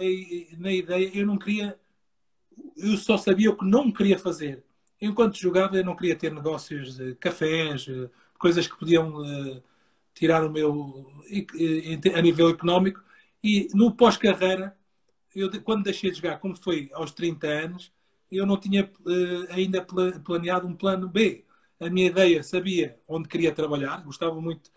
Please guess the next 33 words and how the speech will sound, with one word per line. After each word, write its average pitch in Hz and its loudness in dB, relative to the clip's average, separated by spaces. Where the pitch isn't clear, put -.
de 131 -14
trabalhar 156 4
diretamente 151 -2
na, 143 -8
na 147 -8
federação, 180 2
porque 147 -10
via 160 6
que 160 -4
a 147 -4
federação 151 -6
estava 151 -6
a - -12
crescer, 202 -4
já 160 6
há 135 -8
doze 147 -4
anos, 170 -6
que - -20
gostava 170 -4
muito 170 -8
também 165 -6
de, 139 -12
de 131 -20
fazer 156 -4
outras 156 -4
coisas, 185 2
mas 214 0
teve 220 4
que - -14
ser 180 4
outra 202 2
pessoa, 175 -6